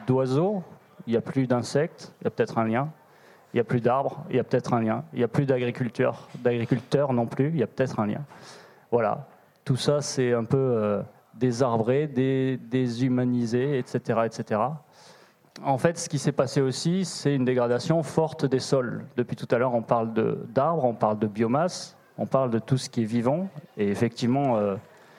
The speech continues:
il y a de quoi faire, hein, parce que quand vous avez des grandes surfaces avec, euh, que du blé sur, euh, sur cent hectares, ben, on peut faire beaucoup mieux. La forêt nous le montre.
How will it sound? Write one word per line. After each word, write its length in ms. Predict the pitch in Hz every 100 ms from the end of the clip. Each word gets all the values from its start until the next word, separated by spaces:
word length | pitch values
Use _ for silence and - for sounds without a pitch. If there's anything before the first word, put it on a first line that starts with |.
| - - - -
il 60 |
y 40 | 120
a 40 |
de 60 | -
quoi 160 | 131
faire, 220 | 120 175 147
hein, 140 | 180
parce 200 | 135 117
que 80 | -
quand 180 | 113 120
vous 140 | 110
avez 240 | 113 127 123
des 100 | 110
grandes 220 | 117 127
surfaces 560 | - 120 139 143 139
avec, 320 | 120 110 - 113
euh, 100 | 110
que 80 | -
du 220 | 135 131
blé 320 | 131 127 143 135
sur, 320 | - 113 107
euh, 140 | 104 107
sur 240 | - 117 -
cent 160 | 120
hectares, 460 | 113 - 151 160 - - - _ -
ben, 100 | 110
on 60 |
peut 120 | 117
faire 180 | 117 143
beaucoup 240 | 127 117 131
mieux. 220 | 131 120
La 120 | 110
forêt 340 | - 123 120
nous 100 | 120
le 60 | 113
montre. 380 | 135 165 -